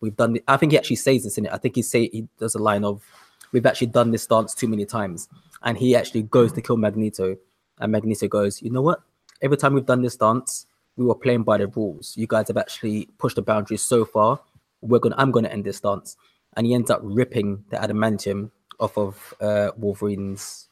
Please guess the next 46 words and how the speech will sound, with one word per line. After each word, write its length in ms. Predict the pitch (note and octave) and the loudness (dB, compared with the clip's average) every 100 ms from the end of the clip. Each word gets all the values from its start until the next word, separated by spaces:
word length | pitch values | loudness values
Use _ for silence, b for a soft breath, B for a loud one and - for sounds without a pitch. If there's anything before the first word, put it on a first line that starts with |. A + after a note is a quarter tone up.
| - | -6
bones. 560 | G2+ G#2 E2 - - _ _ _ _ _ _ _ _ _ - | -2 -2 -4 -16 -18 _ _ _ _ _ _ _ _ _ -4
And, 120 | C3 | 0
um, 280 | A2+ A2 - | 2 0 -4
and 100 | B2 | 0
I 40 | C3 | 2
just 160 | C#3+ | 4
remember 340 | B2 C3 D3 B2+ | 4 4 4 2
seeing 320 | - D3 B2+ | 2 4 4
that 140 | A#2+ | 2
it 20 | A#2+ | 0
was, 140 | B2 | 2
like, 120 | B2 | 0
a 40 | A2+ | 0
two-page 500 | - D#3+ D3 C3 G#2+ | 0 0 2 0 0
spread. 300 | - C#3 G#2+ | 2 2 4
It 20 | |
was, 120 | G#2 | -2
it 60 | - | -4
was 140 | G#2 | -6
drawn 240 | - C3 | 2 2
by 100 | A2 A2 | 4 0
Andy 300 | A#2+ G#2+ G#2 | 0 -2 -4
Kubert, 420 | - A#2 G2+ - b b b _ | -2 0 0 -2 b b b _
who 100 | B2 | -2
is 100 | A2 | 0
one 120 | A#2 | 0
of 40 | |
the 60 | G#2+ | 0
Kubert 280 | - A#2+ G2+ | 0 0 0
brothers, 320 | G#2 G2+ G2+ | -4 -2 -2
who 200 | A#2 A2 | -2 0
are, 40 | G2+ | 0
like, 220 | G#2 G2 | 0 -2
you 60 | G#2+ | -4
know, 100 | G#2 | -4
amazing 500 | G2+ G2+ A2 G2+ G#2+ | -2 0 0 -2 -2
artists. 540 | G2+ - G2+ - - B B B B B | -4 -4 -8 -8 -12 B B B B B
And 100 | C3 | 4
I 40 | D3 | 6
remember 260 | E3+ C#3+ | 8 6
just 180 | C3+ C3 | 2 2
literally 300 | C3+ B2+ B2 | 0 0 -2
just 340 | C3+ C3 - b b b b _ | -2 -2 -6 b b b b _
sitting 520 | - - D#3+ - B2+ | -10 0 0 2 0
there, 260 | G2+ F2+ D2 _ | 0 -4 -8 _
just 200 | - B2 | -6 -6